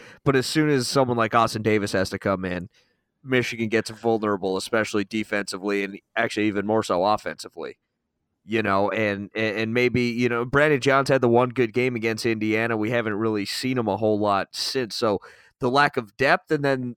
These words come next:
the lack of outside shooting, and usually <clears throat> lack of outside shooting while you're still winning games is a good thing, but at the same time, can this team hit some big shots down the stretch? You know, that's, that's gonna be the question. At some point, they're gonna need to,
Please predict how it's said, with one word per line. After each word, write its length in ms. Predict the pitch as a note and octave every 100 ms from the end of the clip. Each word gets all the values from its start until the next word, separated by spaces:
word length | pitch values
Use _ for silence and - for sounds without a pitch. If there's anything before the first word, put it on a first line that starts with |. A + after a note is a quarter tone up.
| _
the 140 | A#2+
lack 300 | B2+ D3+ D3
of 100 | C3+
outside 380 | C#3+ C3 A#2+ G#2+
shooting, 520 | - E3+ E3+ B2 A2
and 400 | B2 B2 C3 C3+
usually 560 | D3+ A#3 G#3+ G3+ E3 B2+ _ _ _ _
<clears throat> 320 | _ - - D3
lack 280 | E3+ F3 E3
of 100 | E3
outside 380 | D#3+ E3+ C#3+
shooting 400 | - D3+ D#3 D#3+
while 160 | D3+ C#3
you're 100 | C3
still 300 | B2+ D3 C#3
winning 280 | C3+ C3 A2+
games 600 | A2+ B2 D3 - - - _
is 160 | C#3 B2
a 80 | A#2
good 260 | B2 C3+
thing, 240 | - D3+ C#3
but 140 | C3+
at 120 | C3
the 60 | -
same 300 | - C3+ B2
time, 260 | C3 B2+ A#2
can 220 | C3 B2+
this 200 | C3 -
team 300 | - C3+ A#2+
hit 160 | A#2
some 140 | - A2
big 180 | A#2 F#2+
shots 340 | A#2 F#2+ -
down 200 | G2+ F#2
the 80 | D#2+
stretch? 520 | - G#2+ - - - _ _ _ -
You 140 | A2
know, 160 | G2+ G2
that's, 320 | A2+ G#2+ -
that's 280 | - A2 -
gonna 120 | A#2
be 140 | A2 G2
the 80 |
question. 300 | - A#2 G#2
At 100 | G2+
some 180 | - G3+
point, 240 | E3+ F3 D#3
they're 140 | C3+
gonna 160 | C3 C3
need 120 |
to, 100 | A#2+